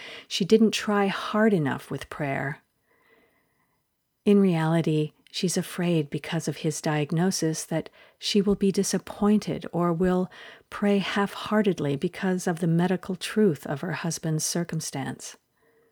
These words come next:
My answer is, of course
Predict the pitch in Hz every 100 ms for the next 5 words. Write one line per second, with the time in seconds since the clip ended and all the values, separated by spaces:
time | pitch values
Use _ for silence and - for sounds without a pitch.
0 | _ _ _ _ _ _ _ - - -
1 | _ _ 202 202 202 202 - 185 - 180
2 | 180 170 - _ _ _ _ _ - 190
3 | - - - - 214 214 -